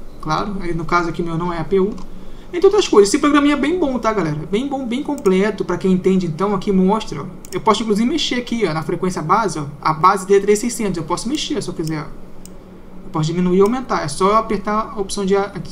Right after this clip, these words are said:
de editar aqui. Aqui tem curva também, ó, as curvas de controle que eu posso botar aqui, ó, de all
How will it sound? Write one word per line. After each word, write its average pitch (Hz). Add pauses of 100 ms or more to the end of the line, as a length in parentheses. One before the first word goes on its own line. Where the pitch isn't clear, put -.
(120)
de -
editar 175
aqui. 175 (840)
Aqui -
tem 233
curva 254
também, 202
ó, 151 (840)
as 151
curvas 180
de 175
controle 175
que -
eu 143
posso 151
botar 156
aqui, 180
ó, 135
de 139
all 147